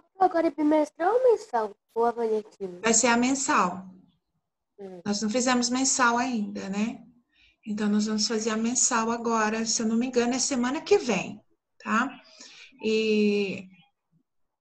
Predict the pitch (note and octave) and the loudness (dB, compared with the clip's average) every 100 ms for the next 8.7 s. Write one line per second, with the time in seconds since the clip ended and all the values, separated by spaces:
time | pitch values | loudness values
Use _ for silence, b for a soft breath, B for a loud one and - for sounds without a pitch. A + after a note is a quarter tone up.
0 | _ A#3 A#3 C4 C4 - C4+ C#4 C#4+ D#4+ | _ -6 -2 0 0 2 2 4 2 2
1 | - _ _ _ _ _ A3 A#3 - B4+ | -8 _ _ _ _ _ -2 0 2 4
2 | F4+ F#3+ F#3 - _ _ _ _ _ _ | 2 0 -12 -20 _ _ _ _ _ _
3 | _ _ _ - A3+ A3 A3 A3 A3 G#3+ | _ _ _ -10 -4 -4 -2 -2 0 0
4 | G#3+ A#3 B3 B3 C4+ C4+ C4+ E4+ - - | 0 -2 -4 -6 -4 -4 -4 -6 -8 -6
5 | F#3+ - - G#3 F#3 - _ _ _ _ | -4 -2 -4 -6 -10 -20 _ _ _ _
6 | _ A3 G#3+ - G#3 G#3 G3+ G#3 G#3 G#3+ | _ -2 -2 0 0 0 -2 -4 -4 -4
7 | G#3 G3 - G3+ G3 - A#3 G#3+ G#3 G#3 | -4 -4 -4 -4 -6 -4 -2 0 0 -2
8 | G#3 G#3 - G3 F#3 - F#3 | -2 -4 -4 -4 -2 -2 -2